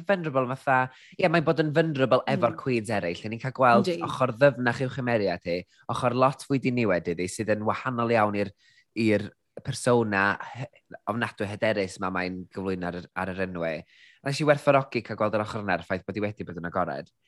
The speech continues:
Speaker 2: A fi.
Speaker 1: Yym, a ti'n gwbod be dwi'n licio am yr ffaith, yy, ma'r time pressure 'ma ar y queens wedi golygu, sgennyn nhw ddim, be sy'n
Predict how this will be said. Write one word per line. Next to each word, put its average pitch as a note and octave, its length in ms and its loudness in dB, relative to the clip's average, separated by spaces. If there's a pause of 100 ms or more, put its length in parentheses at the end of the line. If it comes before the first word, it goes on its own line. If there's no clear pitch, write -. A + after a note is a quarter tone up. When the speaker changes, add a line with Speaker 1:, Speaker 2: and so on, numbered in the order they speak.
(320)
Speaker 2:
A F#3+ 140 -2
fi. E3 240 0
Speaker 1:
Yym, D#3 100 -14 (520)
a D#3+ 80 2
ti'n - 100 -4
gwbod A3+ 100 0
be A#3+ 140 6
dwi'n A3 160 2
licio A3 240 0
am E3+ 80 4
yr E3 80 -2
ffaith, D#3+ 240 2 (560)
yy, C#3 340 2
ma'r C#3+ 240 2
time F#3+ 400 -2
pressure G#2+ 400 -6
'ma F2 200 -2 (560)
ar A#2 220 4
y A2+ 100 -2
queens G#2 440 -2
wedi A#2 200 -4
golygu, C3+ 400 0
sgennyn D3 320 -4
nhw D3 160 -2
ddim, C#3+ 320 -2
be D3+ 80 -4
sy'n D#3 220 -6